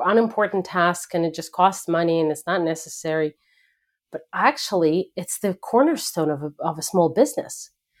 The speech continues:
And the reason is that if bookkeeping is not done by someone who knows what they're doing, and my experience is that most bookkeepers who are self-trained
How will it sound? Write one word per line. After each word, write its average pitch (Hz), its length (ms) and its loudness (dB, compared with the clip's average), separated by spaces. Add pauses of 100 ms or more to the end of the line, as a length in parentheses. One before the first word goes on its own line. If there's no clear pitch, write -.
(300)
And 208 120 4
the 196 80 6
reason 254 340 4
is 165 220 2
that 160 140 4
if 175 280 -2
bookkeeping 269 560 2
is 214 180 4
not 254 280 2
done 240 280 2
by 180 260 4
someone 226 340 2
who 185 180 2
knows 220 240 4
what 208 140 2
they're 165 200 4
doing, 160 600 4
and 180 280 4 (760)
my 196 200 4
experience 220 680 4
is 185 160 -4
that 170 180 2
most 180 320 4
bookkeepers 208 560 -2
who 196 140 0
are 190 60 2
self-trained 214 840 4